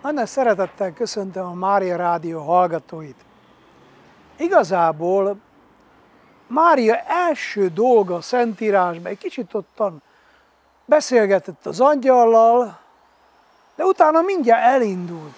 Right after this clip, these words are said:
zarándokolni. Erzsébethez ment, több mint száz kilométert, idős rokonát meglátogatja. Zarándokol. Elment Keresztelő Szent János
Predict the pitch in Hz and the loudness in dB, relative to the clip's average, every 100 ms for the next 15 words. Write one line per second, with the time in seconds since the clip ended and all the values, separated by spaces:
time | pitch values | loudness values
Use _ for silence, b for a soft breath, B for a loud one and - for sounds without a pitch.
0 | 165 240 254 226 190 185 170 - 180 160 | -2 2 4 4 2 -2 -4 -6 -10 -10
1 | 143 247 359 302 196 185 185 180 - 180 | -14 -8 0 2 2 0 0 -2 -4 -10
2 | 185 254 226 170 - - - - - - | -6 -4 -4 -8 -18 -20 -20 -20 -20 -20
3 | _ _ _ _ _ _ _ - - 254 | _ _ _ _ _ _ _ -8 0 0
4 | 226 196 165 143 - _ _ _ _ _ | 0 -6 -10 -16 -20 _ _ _ _ _
5 | - 269 247 214 - 277 247 233 208 202 | -4 2 2 2 -2 -2 2 2 2 -2
6 | 190 202 170 - _ _ _ _ _ _ | -2 -4 -6 -10 _ _ _ _ _ _
7 | _ _ 330 254 202 - 269 - 226 196 | _ _ -2 2 2 2 -4 -2 0 0
8 | 175 180 185 175 170 156 - 151 147 - | -2 -4 -4 0 -2 -2 -8 -16 -16 -18
9 | - 135 - - - - - - - - | -20 -20 -20 -20 -20 -20 -20 -20 -20 -20
10 | - - 170 214 202 175 160 151 139 - | -20 -16 -2 2 4 2 -2 -10 -18 -18
11 | 135 - _ _ _ _ _ _ 311 220 | -18 -20 _ _ _ _ _ _ -2 0
12 | 254 320 277 196 175 302 294 302 240 180 | 0 0 0 0 0 0 0 0 -6 -4
13 | 202 196 190 180 | -2 -2 -4 -8